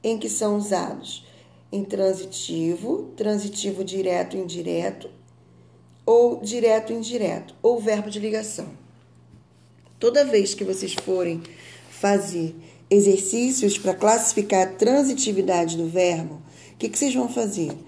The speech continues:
Vocês vão colocar lá no cantinho de vocês sempre um, uma, uma observaçãozinha. Verbo de ação, transitivo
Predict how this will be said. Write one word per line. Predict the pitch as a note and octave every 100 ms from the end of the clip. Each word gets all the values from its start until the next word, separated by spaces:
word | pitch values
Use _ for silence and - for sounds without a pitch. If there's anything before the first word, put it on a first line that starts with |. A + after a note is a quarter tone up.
| - -
Vocês | F#3+ G3+ G3+
vão | A3+
colocar | A3 A#3 A3+ A3+
lá | A3 A3+ C#4
no | D4
cantinho | C4+ B3 B3+ - A#3+ A3+ G3+
de | F#3+
vocês | F#3+ F#3+ A3+ G#3 F#3+ - - - -
sempre | - - C4+ C#4+ C#4 A3 G3 -
um, | A#3 A#3 A3+ G3+ - - -
uma, | A3+ A3 G#3+ G#3 G3+ G3 F3+ F3+ - E3 - - - - - - - - - - - - - - -
uma | G#3+ A3
observaçãozinha. | G#3+ A#3 B3 A#3+ A#3 A#3 B3 A#3+ G#3+ G3 F3 E3 - - -
Verbo | E3 G3 G3 G#3+ A3 A3 C#3 D#3 -
de | G3+ B3+
ação, | C4 - - A3+ F3+ E3+ - - - _ _ _ _ _ _ _
transitivo | - G3+ F#3+ F#3 F#3+ - - F3 F#3 A3+ C4+ C4+